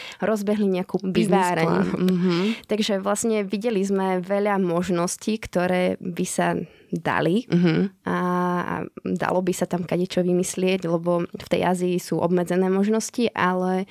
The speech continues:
Speaker 1: nejak sme to nikdy nedotiahli do nejakého biznis plánu.
Speaker 2: Dobre, dúfam, že sme dali taký akože obraz o tom, ako sa dá vybrať do sveta na rok.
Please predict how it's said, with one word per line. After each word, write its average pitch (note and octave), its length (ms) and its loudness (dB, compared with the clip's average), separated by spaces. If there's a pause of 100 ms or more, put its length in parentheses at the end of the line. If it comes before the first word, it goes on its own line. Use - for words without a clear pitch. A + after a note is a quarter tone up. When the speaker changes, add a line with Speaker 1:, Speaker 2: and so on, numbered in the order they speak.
Speaker 1:
nejak F#3+ 220 -2
sme F3 160 0
to - 80 -4
nikdy F3 260 0
nedotiahli E3+ 720 -2
do E3+ 140 -6
nejakého F3+ 480 0
biznis F3 480 -4
plánu. G3 400 -4 (260)
Speaker 2:
Dobre, F#3+ 220 -2
dúfam, A3+ 320 -4
že F#3+ 140 -2
sme E3+ 180 0
dali D#3+ 160 4
taký E3 260 -2
akože D#3+ 240 2
obraz D#3+ 380 2
o - 80 -2
tom, D#3 260 2
ako - 280 -2
sa D#3+ 140 -4
dá D3+ 100 0
vybrať D3+ 320 0
do D#3 80 -2
sveta E3 260 -4
na D#3 140 -2
rok. E3 340 -6